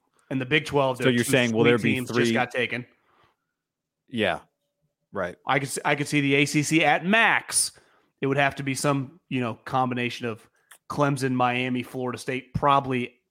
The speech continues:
Speaker 1: getting two. They'd have to have a great season to get three. The Big Twelve's getting one. And I don't,
Speaker 2: And,
Speaker 1: i-,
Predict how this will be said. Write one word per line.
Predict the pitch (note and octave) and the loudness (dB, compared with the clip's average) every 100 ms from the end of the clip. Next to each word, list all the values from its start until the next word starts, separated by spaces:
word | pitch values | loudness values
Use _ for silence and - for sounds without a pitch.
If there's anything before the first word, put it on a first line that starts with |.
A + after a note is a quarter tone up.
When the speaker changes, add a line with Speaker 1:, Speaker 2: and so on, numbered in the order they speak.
| _ - | _ -6
Speaker 1:
getting | C3+ A2 A2+ | -4 -4 -8
two. | C#3 A2+ A2 A2 - _ _ _ _ _ _ - | -8 -6 -8 -14 -20 _ _ _ _ _ _ 2
They'd | D#3+ | 4
have | D3+ | 4
to | C#3+ | 0
have | C3+ | -2
a | A2 | -4
great | B2 C#3 B2+ | -4 -2 -2
season | - C3 A#2+ A#2+ | -2 -2 -2 -2
to | |
get | A#2 A2+ | -2 -4
three. | A#2+ A2+ | -8 -8
The | A#2 | -4
Big | B2 | -6
Twelve's | - G#2+ F#2 | -4 -8 -6
getting | G2+ G2 | -10 -10
one. | F2+ F2 - _ _ _ _ _ _ | -10 -12 -14 _ _ _ _ _ _
And | C#3+ | 0
I | D3 | 2
don't, | C#3+ A2 | 2 0
Speaker 2:
And, | G#2 - | -4 -8
Speaker 1:
i-, | - | -8